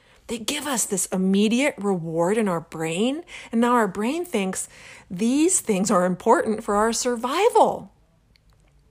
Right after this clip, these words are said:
When the truth is, of course, that they're not. But of course it makes sense that our brains would think that.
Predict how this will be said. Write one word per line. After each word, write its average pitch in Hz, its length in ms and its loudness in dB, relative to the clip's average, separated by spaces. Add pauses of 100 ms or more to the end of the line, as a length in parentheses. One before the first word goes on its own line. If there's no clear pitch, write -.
(180)
When 220 100 -2
the 220 80 0
truth 226 380 -2
is, 175 180 -6
of 180 140 -8
course, 160 340 -10
that - 220 -14
they're 170 180 -8
not. 170 400 -4 (1000)
But 262 140 -8
of 277 260 -2
course 294 560 -4
it 254 120 -2
makes 214 260 0
sense 180 460 -2
that 240 100 -6
our 262 120 0
brains 185 460 -6
would 240 120 -6
think - 560 -6
that. - 420 -8